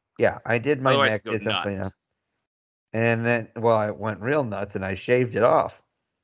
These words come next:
Speaker 2: Yeah.
Speaker 1: And then I let it grow back. And I actually think I might shave it off again here in a couple of weeks just because I'm told by friends of mine who are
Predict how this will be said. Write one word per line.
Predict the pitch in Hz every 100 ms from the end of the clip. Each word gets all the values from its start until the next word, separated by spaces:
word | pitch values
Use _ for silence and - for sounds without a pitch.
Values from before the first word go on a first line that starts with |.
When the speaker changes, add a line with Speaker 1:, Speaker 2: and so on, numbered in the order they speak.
| _ _ _
Speaker 2:
Yeah. | 95 92 101 - _ _ _ _
Speaker 1:
And | 104
then | 110 113
I |
let | 107 110
it | 104
grow | - 107 104
back. | 98 131 117 90
And | 98 95
I |
actually | 101 107 113 107
think | 101 107 104 101
I | 101
might | 98 98 95 _ _ _ _ _ _ _ _ _
shave | - 117 110
it | 101
off | 104 104 -
again | 90 110 113 104
here | 101 98
in | 92
a | 92
couple | - 101 92 95
of | 107
weeks | 120 113 -
just | 113 110
because | 117 104 107 104 101 _ _ _ _ _ _ _ _ _ -
I'm | 101 101
told | 98 147 151 127 113 110 - 95
by | 104 101 98 95 92 82 - _ _ _ _ _ _ _
friends | - 127 127 113
of | 101
mine | 98 98 98
who | 95 98 104
are | 104 101